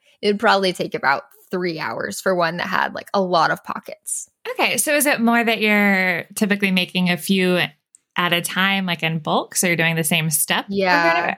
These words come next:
Speaker 2: over? Okay.
Speaker 1: I did used to do, like, the same step over and over, kinda, you know, the, um, assembly line process.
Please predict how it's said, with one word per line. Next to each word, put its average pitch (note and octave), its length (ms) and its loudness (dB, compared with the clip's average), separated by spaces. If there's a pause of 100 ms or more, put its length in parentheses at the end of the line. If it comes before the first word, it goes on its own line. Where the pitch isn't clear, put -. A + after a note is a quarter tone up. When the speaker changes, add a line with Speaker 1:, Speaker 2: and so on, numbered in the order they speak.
Speaker 2:
over? F#3 80 2
Okay. - 300 -4 (260)
Speaker 1:
I C4+ 160 2
did C#4 460 0 (280)
used A#3+ 300 -2
to C4 80 0
do, B3 200 2
like, A#3+ 180 2
the A3 100 0
same A3 380 2
step A3 400 -2
over A3 280 2
and A3+ 120 2
over, A3 400 2
kinda, G#3 240 -2
you G3 120 0
know, F#3 200 0
the, F3+ 280 -4
um, F#3+ 540 -4
assembly F#3 640 2
line F3+ 540 0 (140)
process. F#3+ 680 0